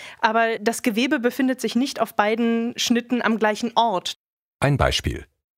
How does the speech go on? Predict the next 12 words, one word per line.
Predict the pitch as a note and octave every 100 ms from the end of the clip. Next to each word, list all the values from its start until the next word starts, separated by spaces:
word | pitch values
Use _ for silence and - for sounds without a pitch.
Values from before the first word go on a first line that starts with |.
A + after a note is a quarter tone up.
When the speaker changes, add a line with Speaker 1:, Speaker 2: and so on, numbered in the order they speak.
| -
Speaker 2:
Auf | A2
dem | C3 A#2+
oberen | D#3 E3 F2 C#2+
Schnitt | - A2 - - _ -
können | C3+ F3+
die | F#3 G#2
Umrisse | - A#2+ B2 C#3 - E3
einer | G#2+ E2
Zelle | - - F#2+ A#2+ C#3 -
nach | - F#2+ G#2+
dem | C#3+ C#3+
Schneiden | - E2+ D2 D#2+ G#2+